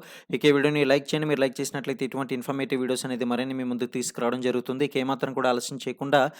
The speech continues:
వివరాల్లోకి వెళ్ళిపోయే ముందు ఒక వీడి-, చిన్న విన్నపం. ఎందుకంటే షేర్ చేయండి. ప్రతి ఒక్కరు కూడా చూస్తున్న వాళ్ళు ప్రతి ఒక్కరు చూస్తున్నారు కానీ లైక్ మరియు షేర్ అయితే చేయండి. ఎందుకంటే మీకు కాకపోయినా ఇతర వారికైనా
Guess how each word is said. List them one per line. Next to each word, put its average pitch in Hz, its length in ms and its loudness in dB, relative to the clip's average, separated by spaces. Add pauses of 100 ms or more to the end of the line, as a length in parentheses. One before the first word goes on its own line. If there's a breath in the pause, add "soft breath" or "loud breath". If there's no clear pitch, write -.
(220 loud breath)
వివరాల్లోకి 151 480 4
వెళ్ళిపోయే 143 420 0
ముందు 135 240 0
ఒక 135 180 0
వీడి-, 123 320 -2
చిన్న 131 200 -6
విన్నపం. 131 320 -6
ఎందుకంటే 131 340 -4
షేర్ 143 280 0
చేయండి. 147 300 0
ప్రతి 131 260 -2
ఒక్కరు 131 260 0
కూడా 127 180 0
చూస్తున్న 127 320 -4
వాళ్ళు 127 180 -2
ప్రతి 117 220 -2
ఒక్కరు 127 280 -4
చూస్తున్నారు 123 440 -4
కానీ 120 240 -4 (420 loud breath)
లైక్ 135 240 4
మరియు 135 240 2
షేర్ 131 260 0
అయితే 131 180 -2
చేయండి. 135 280 -4
ఎందుకంటే 131 320 -6
మీకు 131 200 -6
కాకపోయినా 135 360 -2
ఇతర 131 240 -2
వారికైనా 131 520 -2